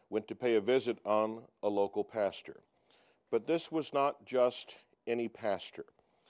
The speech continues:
Far from the typical man of the cloth of his day, he was a multifaceted personality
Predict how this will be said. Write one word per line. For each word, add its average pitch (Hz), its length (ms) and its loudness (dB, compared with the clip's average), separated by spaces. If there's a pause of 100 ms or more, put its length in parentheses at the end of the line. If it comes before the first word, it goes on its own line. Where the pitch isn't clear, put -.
(280)
Far 120 160 6
from 120 140 -6
the 104 80 0
typical 101 640 -2
man 110 280 -2
of 101 80 -2
the 95 40 0
cloth 113 460 4
of 87 80 -14
his 87 180 -10
day, 110 280 -2
he 117 120 -8
was 104 220 -4
a 98 60 -2
multifaceted 110 880 -2
personality 98 760 -4